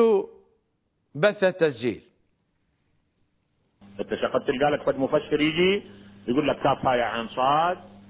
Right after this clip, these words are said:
Speaker 2: الكاف كربلاء، والهاء هلاك العترة،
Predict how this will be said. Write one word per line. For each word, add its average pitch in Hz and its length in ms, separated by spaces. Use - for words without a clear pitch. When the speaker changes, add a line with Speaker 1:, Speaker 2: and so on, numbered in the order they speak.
Speaker 2:
الكاف 127 420
كربلاء، 139 800
والهاء 113 440
هلاك 120 260
العترة، 160 800